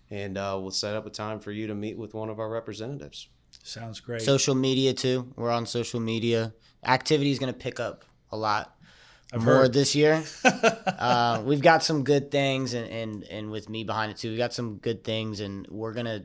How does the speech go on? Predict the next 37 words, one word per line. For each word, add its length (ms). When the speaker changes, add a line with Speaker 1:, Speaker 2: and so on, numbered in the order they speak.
Speaker 3:
really 640
increase 500
our, 280
you 180
know, 100
our 140
online 440
presence. 720
Speaker 2:
Mm-hmm. 160
Speaker 3:
Um, 640
and, 180
you 80
know, 280
with 380
just 340
giving, 420
you 80
know, 260
not 160
necessarily 840
it, 220
you 160
just 360
looking 260
for 140
straight 320
sales, 400
but 160
just 400
shedding 440
information 640
Speaker 2:
Yeah. 100
Speaker 3:
about 140
the 100
industry, 800
about 340
services, 920